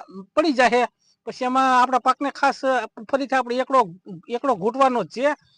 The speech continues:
ફરીથી એમાં ખર્ચો ચડાવવાનો જ છે. તો મારી પાછળ તમે જોઈ શકો સારો એવો અત્યારે વરસાદ હાયલો જ આવે છે. એટલે ચાલો,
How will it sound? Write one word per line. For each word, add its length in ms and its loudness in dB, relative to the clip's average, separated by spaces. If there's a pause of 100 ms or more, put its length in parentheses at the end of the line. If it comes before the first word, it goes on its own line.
(160)
ફરીથી 260 0
એમાં 180 0
ખર્ચો 360 0
ચડાવવાનો 680 2
જ 40 -10
છે. 300 -2 (580)
તો 400 2 (420)
મારી 140 4
પાછળ 300 2
તમે 220 0
જોઈ 180 0
શકો 240 -2
સારો 360 4
એવો 200 0
અત્યારે 360 -2 (460)
વરસાદ 300 -6
હાયલો 340 4
જ 40 -2
આવે 260 4
છે. 220 -2 (1160)
એટલે 200 -2
ચાલો, 280 6